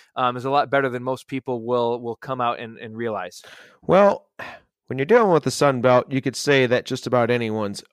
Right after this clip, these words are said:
Speaker 2: uh, off the radar <laughs> unless they
Speaker 1: Right.
Speaker 2: make a, uh, you know, All-American team. So, uh, mine is, is kind of a stretch maybe for off the radar, as Marcel Murray, the running back from Arkansas State, was the Sun Belt newcomer of the year,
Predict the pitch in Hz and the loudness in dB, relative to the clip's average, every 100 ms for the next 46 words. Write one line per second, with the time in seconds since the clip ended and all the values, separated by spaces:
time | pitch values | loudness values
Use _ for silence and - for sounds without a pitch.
0 | _ - 117 110 101 123 117 - 107 113 | _ -4 0 0 2 2 0 -2 -2 0
1 | 101 95 98 98 - - 143 151 - 139 | 0 0 0 -2 -6 -2 0 0 0 0
2 | 151 135 127 131 123 120 120 117 117 - | 2 2 2 0 0 2 4 4 2 0
3 | 127 113 104 101 - 123 120 117 113 107 | -2 0 -2 -4 -4 -2 0 0 -2 -2
4 | 107 - 107 104 - 143 139 - - - | -8 -8 -8 -6 0 2 2 0 -20 -20
5 | - - 139 135 135 156 196 226 196 170 | -8 2 4 6 4 2 2 2 2 0
6 | - 151 - 156 156 135 135 - 139 123 | 0 -2 0 0 2 2 -2 0 2 2
7 | - 123 120 117 113 120 117 127 - 107 | 0 -2 0 0 -2 -2 2 2 2 0
8 | 117 117 110 110 110 113 110 - 135 165 | 0 2 2 2 2 0 -2 0 0 0
9 | 175 151 131 139 127 113 107 107 107 113 | 2 2 4 2 2 2 -2 -2 -4 0
10 | 127 123 117 117 107 120 110 107 110 107 | -2 0 0 0 -2 -2 -2 -2 -2 -2
11 | - 117 110 85 104 107 104 - 180 147 | -2 -2 -2 -4 -6 -6 -8 0 0 2
12 | 131 110 127 - 117 104 95 98 104 104 | 2 2 -2 -2 -2 -2 -4 -4 0 0